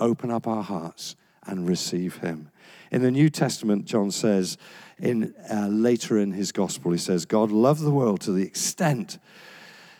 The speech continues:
as we've seen, that he sent his son, that whoever looks to him and believes in him will not perish but have everlasting life and will be safe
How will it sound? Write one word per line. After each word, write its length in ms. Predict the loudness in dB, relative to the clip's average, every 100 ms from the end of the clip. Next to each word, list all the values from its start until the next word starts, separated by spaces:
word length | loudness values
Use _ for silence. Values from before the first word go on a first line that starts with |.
| _ _ _ _ _ -6
as 180 | -2
we've 220 | 2 2 4
seen, 280 | 4 4
that 120 | 4 2
he 100 | 2
sent 440 | 0 2 2 4
his 160 | 4 4
son, 520 | 2 2 2 -2 -10 -20 _ _ _
that 120 | -16 -12
whoever 500 | -2 2 4 2 4
looks 500 | 4 6 4 4 2 -4
to 140 | -2
him 500 | 0 0 0 -4 -12 _ _ _ _ _ _ _ _
and 180 | -10 -2
believes 580 | 2 4 6 4 2 2
in 180 | 2
him 500 | 2 2 2 0 -6 -14 _ _ _
will 340 | 2 4 6 6
not 340 | 6 4 2
perish 440 | -2 0 0 0
but 160 | -4 -6
have 360 | -4 -2 -2 -4 _ -6
everlasting 760 | -4 -2 -2 -2 -4 -6 -6 -4
life 340 | -2 -4 -6
and 140 | -8
will 140 | -4 -6
be 140 | -6
safe 600 | -8 -6 -6 -6 -8 -16